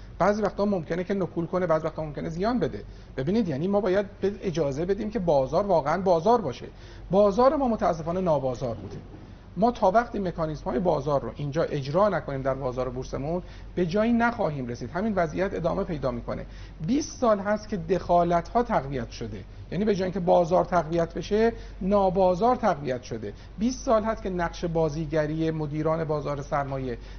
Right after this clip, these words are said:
نقش بازیگری مدیران دولتی در بازار تقویت شده. من خدمت شما عرض کردم فلسفه وجودی این ای تی اف ها این بود که ده نفر اعضای هیئت مدیره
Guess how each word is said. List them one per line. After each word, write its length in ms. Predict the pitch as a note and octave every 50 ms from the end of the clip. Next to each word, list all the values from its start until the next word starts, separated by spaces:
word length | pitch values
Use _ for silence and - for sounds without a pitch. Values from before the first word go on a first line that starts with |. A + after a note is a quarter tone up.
| - -
نقش 260 | E3+ E3+ E3+ - -
بازیگری 640 | E3 D3+ D#3 D#3 D#3 C#3+ D#3 D3 D3+ C#3+ C#3 D3+ D#3+
مدیران 440 | D#3+ D3+ C#3 D3+ D3+ D3+ D3 D3 D3
دولتی 400 | C#3 D3+ C#3+ D3 C#3+ - A#3 A#3
در 120 | A3+ G#3+
بازار 300 | F#3+ F3 D#3 C#3 C#3+ C#3
تقویت 360 | - C#3 B2+ B2 A#2+ B2 A#2+
شده. 260 | - - A#2+ A2 A2 - - - - - -
من 100 | G#3 G#3
خدمت 280 | A3 F#3+ D#3+ D#3+ D#3
شما 180 | - D#3 F3 G3
عرض 240 | - G#3 G3 - -
کردم 300 | G#3 G#3+ G3+ F#3+ D#3 - - - - - - -
فلسفه 760 | F3+ F3 E3 D#3+ - - E3 D#3+ - - A#3 A3+ G#3+ F#3+
وجودی 500 | D#3 D3+ E3 D#3+ C#3+ D#3+ E3+ D#3 E3+ G#3
این 200 | G3+ F3+ G3+ A3
ای 140 | G3 E3+ E3
تی 180 | C#3+ - E3+ D3
اف 80 | -
ها 80 | - G#3
این 140 | G#3+ A#3 A3+
بود 140 | A3+ G#3+ -
که 160 | - A#3 A#3 A#3 - - - - -
ده 180 | B3+ B3+ B3+ A#3+
نفر 280 | A3+ G#3 G#3 G#3+ G#3+
اعضای 420 | - - F#3 E3+ - A3 G3+ F#3+ F3
هیئت 300 | F3 - E3+ E3 - -
مدیره 520 | E3+ D#3+ D3 E3 E3+ G#3+ A3 F#3 - -